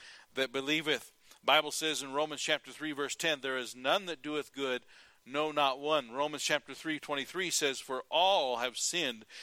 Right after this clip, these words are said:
and come short of the glory of God." And Romans six twenty-three says, "The wages of sin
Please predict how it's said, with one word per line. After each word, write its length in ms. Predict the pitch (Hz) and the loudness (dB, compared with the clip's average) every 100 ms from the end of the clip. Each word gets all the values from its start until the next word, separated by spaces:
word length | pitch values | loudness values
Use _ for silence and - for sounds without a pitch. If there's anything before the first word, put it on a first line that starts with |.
| - - | -12 -4
and 180 | 135 | -4
come 180 | - 139 | -4 -8
short 380 | 120 165 160 147 | -6 -4 -4 -4
of 140 | 147 123 | -6 -8
the 100 | 123 | -6
glory 340 | 127 135 139 | -2 0 0
of 140 | 127 | 0
God." 240 | 139 147 143 | 6 6 6
And 120 | 127 | -2
Romans 240 | 135 127 | -8 -4
six 220 | - 233 - | -4 -2 -4
twenty-three 380 | 147 127 131 | -4 -6 -6
says, 240 | 123 139 113 | -4 -4 -4
"The 120 | 127 | -6
wages 540 | 120 160 185 135 123 - - - | 0 0 -2 -6 -10 -12 -18 -6
of 180 | 127 135 | -2 0
sin 380 | - 156 156 | 0 2 0